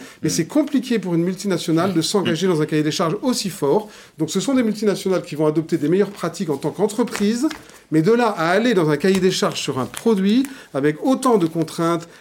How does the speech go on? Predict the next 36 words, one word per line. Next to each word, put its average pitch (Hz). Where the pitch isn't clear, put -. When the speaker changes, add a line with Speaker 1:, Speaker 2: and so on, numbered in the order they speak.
Speaker 1:
c'est-à-dire, 156
euh, 139
à 165
respecter 156
sur 190
le 180
bio, 170
sur 175
l'équitable, 160
sur 147
la 151
proximité, 160
voire 220
même 240
sur 196
le 165
Nutricor-, 196
Nutri-Score, 190
comme 175
cette, -
cette 147
P 185
M 165
E 156
française, 165
Quinola, 156
qui 165
produit 147
des, 135
des, 143
des, 143
des 139
produits 156
prêts 160
à 160
consommer, 160